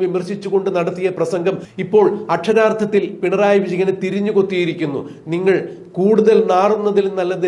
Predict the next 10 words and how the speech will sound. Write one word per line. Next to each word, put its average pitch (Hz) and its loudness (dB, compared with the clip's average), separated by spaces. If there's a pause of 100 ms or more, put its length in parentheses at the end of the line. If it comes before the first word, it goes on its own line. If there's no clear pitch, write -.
(100)
രാജിവെച്ച് 196 -2
ഇറങ്ങിപ്പോകണം 190 -2
എന്ന 180 -4
പിണറായി 185 0 (100)
വിജയന്റെ 180 0
വാക്കുകൾ 165 0 (340)
അദ്ദേഹത്തിന് 196 2
തന്നെ 180 0
വിനയായിരിക്കുന്നു. 170 2 (360)
ഈ - 2